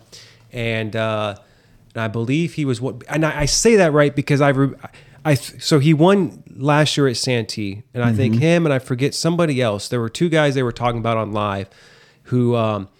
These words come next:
Speaker 1: who have won elite tournaments. Who they, yes, they deserve to be fishing among some of the best of the best. They have
Speaker 2: Yeah.
Speaker 1: proven it,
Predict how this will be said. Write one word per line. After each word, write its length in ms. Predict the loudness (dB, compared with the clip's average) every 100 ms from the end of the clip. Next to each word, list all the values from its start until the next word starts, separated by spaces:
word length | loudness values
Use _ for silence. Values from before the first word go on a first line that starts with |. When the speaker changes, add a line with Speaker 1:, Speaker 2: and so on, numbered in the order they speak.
| _ _ _ _ 0
Speaker 1:
who 120 | 4
have 180 | 4 2
won 360 | 2 4 4 2 2
elite 320 | 4 4 2
tournaments. 460 | 0 2 0 -2
Who 140 | 0 0
they, 340 | 0 2 4
yes, 360 | 4 2 0 0
they 200 | 2 4
deserve 500 | 4 4 4 4 2
to 80 | -2
be 200 | 0 0
fishing 420 | 0 0 0 0
among 260 | 0 0
some 140 | -2 -2
of 80 | 0
the 60 |
best 300 | 2 0 0
of 60 | -4
the 80 | 0
best. 300 | 0 0 0
They 100 | 0
have 120 | 2
Speaker 2:
Yeah. 120 | 2
Speaker 1:
proven 280 | 4 4 0
it, 180 | -4